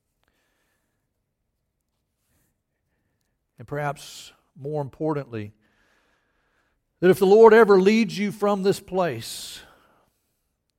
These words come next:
that you would use these principles as a guide, as a job description to evaluate someone else that you might put yourself under.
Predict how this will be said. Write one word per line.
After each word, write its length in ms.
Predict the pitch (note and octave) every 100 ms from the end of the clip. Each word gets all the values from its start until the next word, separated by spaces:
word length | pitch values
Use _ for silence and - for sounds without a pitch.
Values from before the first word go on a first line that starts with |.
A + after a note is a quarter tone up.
| _
that 160 | C3 E3+ F#3+
you 200 | E3+ G#3+
would 200 | A3 D#3
use 400 | G3 A#3 A#3+ A3+
these 200 | A3 F#3+
principles 1040 | - G#3 G#3 - D3+ B2+ G#2+ _ - - _ _ _ _ _ _ _ _ _
as 180 | D3 D#3+
a 80 | E3+
guide, 600 | C#3+ F#3+ G3+ D#3+ B2 A#2
as 280 | D#3 D#3 D3+
a 200 | C#3+ B2 _ -
job 440 | A#2 F#3 C4 C4
description 640 | D3 - - A#2+ - B2 C3+
to 180 | - D3+
evaluate 880 | B2+ F3 G#3 A3 G3+ F3+ D3+ C#3+ -
someone 380 | F#3 F#3 F#3 D3+
else 320 | A#2 B2 -
that 200 | C3+ C3+
you 220 | D#3+ F#3
might 480 | F#3 E3 C#3+ C#3 -
put 240 | F3 -
yourself 760 | D#3 C#3 - C#3+ C3 B2 - _ _ _ _ _ _ _ _
under. 460 | C3 A#2+ G2+ G2